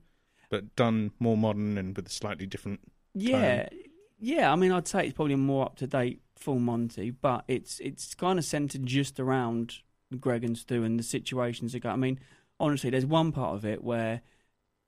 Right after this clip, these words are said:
Speaker 2: Greg is, is kind of meeting his first client as
Speaker 1: Right.
Speaker 2: such,
Speaker 1: Mm.
Speaker 2: and she's an absolute animal. Like, she literally rips him
Speaker 1: <laughs>
Speaker 2: limb from limb in the bedroom. She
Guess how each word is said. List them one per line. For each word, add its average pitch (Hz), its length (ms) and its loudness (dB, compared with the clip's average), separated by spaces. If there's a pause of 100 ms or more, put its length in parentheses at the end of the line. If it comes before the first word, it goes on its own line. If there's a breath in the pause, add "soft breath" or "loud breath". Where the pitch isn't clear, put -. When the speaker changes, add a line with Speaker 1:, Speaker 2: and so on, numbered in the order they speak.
(720)
Speaker 2:
Greg 135 300 4
is, 135 140 2
is 131 160 -4
kind 143 240 0
of 131 80 -2
meeting 131 200 0
his 131 160 0
first 127 500 -2
client 123 840 -2 (640)
as 110 140 0
Speaker 1:
Right. 95 120 -2
Speaker 2:
such, - 440 -2 (160)
Speaker 1:
Mm. 139 180 0
Speaker 2:
and 120 340 2
she's 151 280 2
an 131 120 2 (120)
absolute 123 760 0 (200)
animal. 113 420 0
Like, 107 220 -4
she 135 240 -2
literally 131 560 -2 (180)
rips 135 320 4
him 117 180 2
Speaker 1:
<laughs> - 0 -
Speaker 2:
limb 135 520 6
from 123 500 2
limb 123 280 6
in 117 160 0
the 110 60 0
bedroom. 110 420 -2
She 143 260 -4